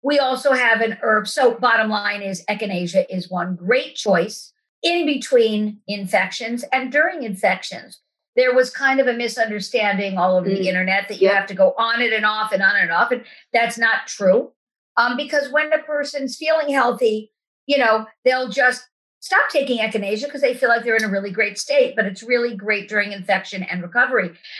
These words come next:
Speaker 1: And then we have another amazing mushroom called reishi mushroom,
Speaker 2: Mm.
Speaker 1: which is also an immunomodulator.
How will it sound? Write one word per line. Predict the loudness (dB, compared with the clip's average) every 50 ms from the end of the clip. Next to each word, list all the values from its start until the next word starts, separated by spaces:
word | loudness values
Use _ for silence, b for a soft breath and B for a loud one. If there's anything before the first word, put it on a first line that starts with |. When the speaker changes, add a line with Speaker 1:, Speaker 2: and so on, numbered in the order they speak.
| B B
Speaker 1:
And | -2 0 2 2
then | 2 2 0 -2
we | -2 -2
have | 0 2 2 2 2
another | 0 0 2 2 2 4 6 4 4 4 2 -2 -10 _ _ _ _
amazing | 0 0 0 2 2 0 0 0 -2 0 0 0 0 0 -2 -6 -6 -8 -10 _ _ _
mushroom | 0 0 2 2 2 0 0 -2 -6 -4 0 0 0 0 -2 -6 -10 -12 _ _ _ _ _ _
called | 4 4 6 4 2 2 0 -6
reishi | _ -6 -4 -4 -4 -6 -6 -8 -6 -2
mushroom, | 0 0 0 0 -2 -2 -2 -2 -2 -4 -8 -12 -16 _ _ -8
Speaker 2:
Mm. | -6 -6 -4 -4
Speaker 1:
which | -4 -4 -4 -8
is | -6 -6 -6 -2 2
also | 4 4 4 4 2 0 2 4 4 4 4
an | 2 0 0
immunomodulator. | 0 -2 -4 -6 -6 -6 -2 0 0 0 0 -2 -2 -4 -8 _ _ _ 0 2 2 4 2 0 0 0 0 0 0 0 -6 -8 -12 -18 -20 -20